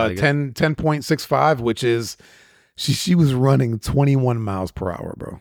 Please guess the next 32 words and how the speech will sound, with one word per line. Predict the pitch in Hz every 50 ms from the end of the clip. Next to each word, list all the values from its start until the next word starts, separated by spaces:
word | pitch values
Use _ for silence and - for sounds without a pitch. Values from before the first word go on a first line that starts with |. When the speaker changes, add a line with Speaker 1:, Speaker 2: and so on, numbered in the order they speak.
| _
Speaker 2:
That's | - - - - -
insane. | - 82 80 - - - - - 73 - - -
So | - - 175 156
Speaker 1:
That's | 147 170 123 117
Speaker 2:
now, | 113
Speaker 1:
really | 143 170 233 240 233 175 143 120
fast, | 95 104 110 127 120
Speaker 2:
what, | 117 190 -
who's | 208 151 170 208 208 180
Speaker 1:
bro. |
Speaker 2:
the | 196 220
fastest | - 190 202 185 180 - - 175 151 - - -
man | 123 117 120 120 120 117 113 110 107 101 98 - _ -
in | 110 101 92
the | 92
world? | 85 82 80 78 73 71 - - _ _ _ -
Speaker 1:
Okay, | - 165 - - - - _ _ _ _
so | - - 107 101
that's | 104 113 120 123 -
the | - 113
next | 113 117 117 - -
thing. | - 85 80 - - - -
Speaker 2:
Okay. | - 113 110 - - - - -
Speaker 1:
So | - - 110
the | 101
fastest | 95 - 123 117 107 - 110 87
man | 98 117 123 147 151
in | 143 127
the | 107 98
world | 90 92 90 90 92 92
is | 95 85 87
now | 98 101 101 98 98 98 95 95 -